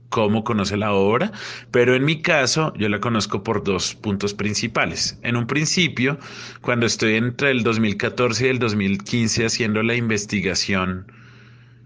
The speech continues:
para el libro Raíz de la Unidad de la artista Beatriz Eugenia Díaz, un libro que fue beca del Ministerio de Cultura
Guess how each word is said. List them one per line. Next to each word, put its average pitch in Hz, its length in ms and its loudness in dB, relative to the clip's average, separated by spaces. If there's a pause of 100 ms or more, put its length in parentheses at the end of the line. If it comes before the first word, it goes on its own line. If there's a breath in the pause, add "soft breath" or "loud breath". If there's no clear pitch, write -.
(220 loud breath)
para 110 260 2
el 104 120 2
libro 104 320 4
Raíz 104 380 2
de 104 80 2
la 113 120 2
Unidad 113 380 0
de 147 220 -4
la 104 160 0
artista 98 400 -2
Beatriz 104 380 0
Eugenia 90 360 -2
Díaz, 104 380 0
un 113 100 -2
libro 98 300 0
que 117 120 -4
fue 95 240 0
beca 98 460 0
del 101 140 0
Ministerio 98 480 -2
de 95 80 -2
Cultura 95 680 0